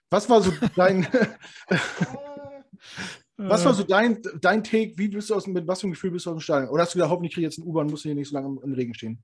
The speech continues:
Speaker 1: Was
Speaker 2: Nee,
Speaker 1: war
Speaker 2: mein, mein, äh, ah, doch, wir, wir standen dann schon noch eine Weile, bis wir, bis wir, äh, eine Mitfahrgelegenheit zurück, äh, auf die Insel, äh, bekommen haben. Ähm,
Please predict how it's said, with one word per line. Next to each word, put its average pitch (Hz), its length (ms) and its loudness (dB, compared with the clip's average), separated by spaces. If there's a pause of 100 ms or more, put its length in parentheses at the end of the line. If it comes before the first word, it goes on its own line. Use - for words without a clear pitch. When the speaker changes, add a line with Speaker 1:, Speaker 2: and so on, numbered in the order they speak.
Speaker 1:
Was 131 120 -8
Speaker 2:
Nee, 139 60 -4
Speaker 1:
war 135 80 2
Speaker 2:
mein, 147 240 2
mein, 143 240 -2
äh, 135 60 -10 (160)
ah, 127 320 -10
doch, 156 260 -4
wir, 135 160 0
wir 127 220 0
standen 147 340 -4
dann 120 100 -4
schon 147 140 -6
noch 143 60 0
eine 131 120 -4
Weile, 131 320 0
bis 127 220 -12
wir, 120 240 -2
bis 117 220 -14
wir, 117 200 -4
äh, 110 140 -6
eine 110 180 -6
Mitfahrgelegenheit 113 880 -6
zurück, - 340 -12 (100)
äh, 110 340 -6
auf 101 180 -10
die 117 120 -14
Insel, 127 420 -8
äh, 110 160 -10
bekommen 117 400 -8
haben. 110 240 -8 (540)
Ähm, 120 480 -2